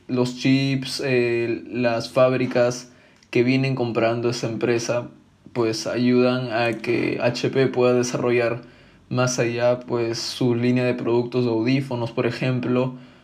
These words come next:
o de teclados, o de laptops. Así que, eh, según Cho, que es uno de los que está hablando en esa entrevista de Mercado Negro, eh, con respecto a H P,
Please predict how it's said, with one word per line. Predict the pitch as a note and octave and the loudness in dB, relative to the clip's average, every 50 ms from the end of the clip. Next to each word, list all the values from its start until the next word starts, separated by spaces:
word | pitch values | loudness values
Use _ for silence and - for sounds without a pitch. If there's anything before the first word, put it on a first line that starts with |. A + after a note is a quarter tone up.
| _ _ - | _ _ -6
o | - B2 B2 | -2 -2 0
de | A#2+ A#2+ | 0 0
teclados, | A2 - A2+ G#2+ - B2 B2 B2 B2+ B2+ B2+ B2 B2 B2 B2 B2 B2 B2 B2 - - - - - - - | 0 -2 -2 -2 0 2 2 4 4 4 4 4 2 2 2 2 2 0 -2 -6 -10 -12 -14 -16 -12 -6
o | C#3 C3 B2+ A#2+ | -2 0 2 2
de | A#2 A2 | 2 2
laptops. | A2 A#2 A#2 A#2 A2+ - - A#2+ A#2 G#2+ - - - - - - - - - - | 2 2 2 2 0 -2 -4 -4 -4 -4 -4 -8 -10 -10 -10 -12 -14 -18 -14 -10
Así | D#3+ D3+ - - C#3 C3 C3 | -8 -6 -2 0 0 0 0
que, | C3 B2 B2 B2 - - - - - - - - - - - | 0 0 -2 -2 -6 -14 -20 -20 -20 -20 -20 -20 -18 -6 -2
eh, | - B2 A#2+ A#2 A2+ A2+ | 0 0 0 0 0 -2
según | A2+ - - C3 A#2+ B2+ C3+ C#3+ C#3+ C3+ C3+ | -2 -2 -2 0 2 2 2 0 -2 -4 -6
Cho, | - - - - D3+ C#3+ D#3 F#3+ G3 - - - - - - - - - - - - - - - - - - - - | -8 -8 -4 -2 0 0 0 -2 -6 -10 -16 -20 -20 -20 -20 -20 -20 -20 -20 -20 -20 -20 -20 -20 -20 -20 -18 -6 -2
que | B2+ A#2 A#2 A#2 A#2 A#2 | 0 2 2 2 2 2
es | A#2+ A#2 A#2+ - - - | 2 0 -2 -4 -2 -2
uno | C3 B2 B2 B2 | 0 2 2 2
de | B2 | 0
los | B2+ B2+ | -2 -4
que | - | -8
está | - - - B2 | -2 2 4 4
hablando | A#2 A#2 B2 B2 B2 B2 A#2+ A#2+ A#2+ B2 A#2 - | 4 4 4 2 2 2 2 2 4 2 2 0
en | - A#2+ A2+ A2+ A2+ A2+ A#2 A#2+ C3 - - | 0 -2 -2 -2 -2 -4 -6 -6 -8 -6 -4
esa | B2+ C3 - C3+ | -4 -2 0 0
entrevista | B2 A#2 A#2 A#2 A#2+ A#2+ - C3+ | 0 2 4 2 2 2 0 0
de | B2 | 0
Mercado | A#2 A2+ A2+ A2 B2 B2 B2 | 0 0 0 0 -2 -2 -2
Negro, | B2 B2 B2 B2 B2 B2 B2+ - - - - - - - - - - | 0 0 2 2 2 2 0 -4 -8 -14 -18 -20 -20 -20 -20 -12 -6
eh, | - - A#2 A#2+ A#2+ | -4 -2 -2 -2 0
con | - - B2+ A#2+ | 0 0 0 0
respecto | A#2 A#2+ - - B2 A#2+ A#2+ B2 | 0 -2 0 0 0 0 2 0
a | A#2 | -2
H | A#2 - - C3+ | -2 -2 -4 -4
P, | - C3+ F#3 - | -2 -4 -4 -4